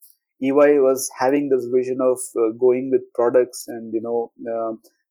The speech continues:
I, I didn't really see that, you know, flying.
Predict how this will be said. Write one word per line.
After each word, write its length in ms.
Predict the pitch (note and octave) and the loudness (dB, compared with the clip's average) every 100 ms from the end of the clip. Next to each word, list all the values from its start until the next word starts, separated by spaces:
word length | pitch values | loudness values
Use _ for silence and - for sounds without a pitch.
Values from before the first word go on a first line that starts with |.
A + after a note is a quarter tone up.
| B2+ | 0
I, 200 | A#2+ A#2+ B2 | 4 4 2
I 40 | |
didn't 340 | B2 C3 B2+ A#2+ | 0 0 -4 0
really 480 | B2 B2 B2 A#2+ - _ - | 0 2 -2 -6 -10 _ -10
see 440 | - - - C#3 C3 | -6 -4 -4 -2 2
that, 240 | B2 - | 0 0
you 80 | A#2 | -8
know, 120 | A#2+ | -8
flying. 420 | A#2 A#2 A2+ C#3 | -4 -2 -2 -4